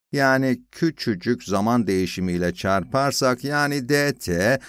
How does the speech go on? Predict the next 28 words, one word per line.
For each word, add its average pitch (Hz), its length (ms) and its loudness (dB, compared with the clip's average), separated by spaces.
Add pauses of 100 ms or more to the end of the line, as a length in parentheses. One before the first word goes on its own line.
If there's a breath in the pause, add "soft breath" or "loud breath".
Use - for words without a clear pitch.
(140 loud breath)
bu, 160 340 2
bu 147 180 -2
sonsuz 113 640 -2
küçük 113 340 -6
zaman 110 420 0
değişikliğinde 95 760 -2
içeri 143 400 -4
giren 131 340 -2
su 220 220 -2
miktarını 76 760 -2
verir. - 400 -14
Peki, 143 640 2 (260 loud breath)
biz 180 180 8
şimdi 143 540 0
ne 170 40 0
yapmak 117 460 0
istiyoruz? 71 680 -8 (260 loud breath)
Bizim 120 260 2
yapmak 131 400 0
istediğimiz 98 1120 -2
bu 135 160 0
küçük 127 420 -4
zaman 107 460 0
aralıklarında 90 960 0
oluşan 104 600 0
küçük 123 440 -6
miktarların 92 800 0
hepsini 117 1160 -2